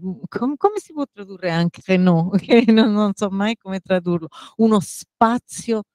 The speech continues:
di possibilità lavorative, nel senso che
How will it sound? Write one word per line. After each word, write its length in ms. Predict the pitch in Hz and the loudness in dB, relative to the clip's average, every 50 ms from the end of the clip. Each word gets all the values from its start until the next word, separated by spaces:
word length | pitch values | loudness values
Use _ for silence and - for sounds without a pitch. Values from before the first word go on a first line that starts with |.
| _ _ _ _ _ | _ _ _ _ _
di 180 | _ 165 190 196 | _ -4 -4 -2
possibilità 960 | - 175 190 - - - 190 175 165 185 175 185 175 _ - 190 202 208 - - _ _ | -2 -6 -12 -10 -10 -10 -10 -8 -6 -6 -6 -6 -6 _ -4 -4 -2 -4 -6 -10 _ _
lavorative, 1200 | - 247 190 180 180 175 156 165 175 170 165 160 156 _ - 165 151 147 135 143 139 117 135 143 - _ _ _ _ _ _ | -6 -2 0 0 0 0 0 -2 -2 -2 -2 -4 -6 _ -12 -16 -14 -14 -12 -12 -12 -10 -10 -12 -14 _ _ _ _ _ _
nel 220 | - 170 175 165 | 0 0 0 -2
senso 600 | - - 226 214 190 170 160 151 - - - 165 - | -2 -2 0 2 2 0 0 -4 -10 -14 -14 -14 -14
che 280 | _ - 196 185 160 139 | _ -2 0 0 0 -2